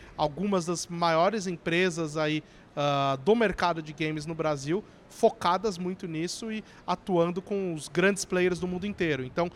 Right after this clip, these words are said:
às vezes você pensa, "Bom, tá, eu vou jogar um jogo brasileiro do Pedro Cacha."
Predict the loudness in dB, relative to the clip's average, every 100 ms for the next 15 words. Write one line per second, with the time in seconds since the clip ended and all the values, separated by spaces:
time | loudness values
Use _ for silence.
0 | -14 -20 -6 2 2 2 0 -2 0 -2
1 | -2 0 0 0 -10 -12 2 4 4 6
2 | 6 6 4 4 0 2 2 2 2 2
3 | 2 0 2 2 0 -2 -2 -2 -2 -4
4 | -4 -4 -14